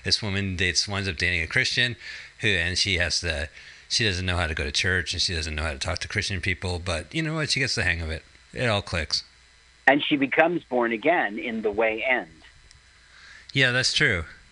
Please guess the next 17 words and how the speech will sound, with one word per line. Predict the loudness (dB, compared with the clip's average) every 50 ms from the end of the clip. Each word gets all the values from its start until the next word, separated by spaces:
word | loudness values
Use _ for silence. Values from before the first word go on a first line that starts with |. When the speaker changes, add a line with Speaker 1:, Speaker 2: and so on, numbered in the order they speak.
| -20 -20 -20 -20 -20 -20 -20 -20 -20 -20 -20 -20 -20 -20 -20 -20 -20 -20 -6 0
Speaker 1:
Yeah, | 2 4 4 4
I |
wondered | 2 0 0 0 0
about | 0 -2 -2 -2 -2
that. | -2 -4 -4 -4 -8 -16 -20 -20 -20 -20 -20 -20 -20 -20 -20 -20 -20 -20 -20 -20 -20 -20 -20 -20 -20 -20 -20 -20 -20 0 4 6
Speaker 2:
I, | 6 6 6 2 -6 _ -20 2 6
I | 6 6 8 6 2 -2 -8 -4
still | 0 2 4 4 4
don't | 4 2 2 2 4
recommend | 4 4 4 4 2 4 4 4 4 4
the | 2
movie. | 4 4 4 2 2 0 -2 2 4 4
I | 4 4
don't | 4 2 0 0 0
think | 0 0 0 0
it | -2 0 0
was | -2 -4